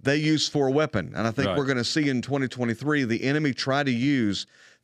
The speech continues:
Speaker 1: things that the church is using right now as a blessing,
Speaker 2: Mm-hmm.
Speaker 1: as a convenience. He's gonna try to use that as a weapon against us, whether that's churches, our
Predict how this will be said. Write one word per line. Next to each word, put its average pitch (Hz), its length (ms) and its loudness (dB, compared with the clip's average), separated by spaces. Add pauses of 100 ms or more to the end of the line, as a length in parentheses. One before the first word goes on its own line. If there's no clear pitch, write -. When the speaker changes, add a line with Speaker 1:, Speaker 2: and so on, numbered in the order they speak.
Speaker 1:
things 151 360 0
that 135 120 -4
the 117 120 -2
church 160 420 -2
is 117 180 0
using 127 520 2
right 95 200 0
now 98 280 0
as 95 240 0
a - 20 -2
blessing, 107 680 0
Speaker 2:
Mm-hmm. 90 460 -2
Speaker 1:
as 123 200 0
a 120 40 0
convenience. 123 800 0 (300)
He's 139 200 0
gonna 147 160 -2
try 135 200 0
to 123 60 -2
use 123 200 0
that 120 140 2
as 107 120 -2
a 113 40 -2
weapon 117 300 0
against 117 320 -2
us, - 160 -10
whether 101 160 -2
that's 98 380 -2 (300)
churches, 127 720 -2 (480)
our 95 360 0